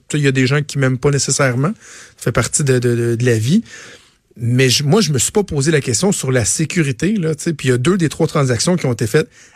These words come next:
à la porte chez nous. Des gens qui sont venus, qui ont acheté un, un truc. Puis là, je me dis, « Oh, mais attends, là, tu sais, est-ce qu'il faudrait repenser ça ? »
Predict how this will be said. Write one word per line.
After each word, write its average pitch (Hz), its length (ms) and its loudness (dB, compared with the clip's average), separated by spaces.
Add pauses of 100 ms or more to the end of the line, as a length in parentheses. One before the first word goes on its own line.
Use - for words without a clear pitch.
(120)
à 151 80 2
la 139 160 2
porte - 280 -4
chez - 280 0
nous. 139 260 0 (840)
Des 127 180 2
gens 151 180 4
qui - 100 -2
sont 139 200 2
venus, 123 340 0
qui - 120 0
ont 135 100 2
acheté 127 220 0
un, 135 240 2
un 113 160 -2
truc. 190 240 -2
Puis 180 120 0
là, 170 40 4
je 135 80 -2
me 120 120 0
dis, « 107 140 -4
Oh, 202 100 2
mais 135 120 -2
attends, 170 340 -6
là, 147 220 0
tu 202 160 -4
sais, 160 60 -6 (440)
est-ce - 220 0
qu'il - 80 -8
faudrait 160 340 2
repenser 160 800 0
ça ? » - 240 -2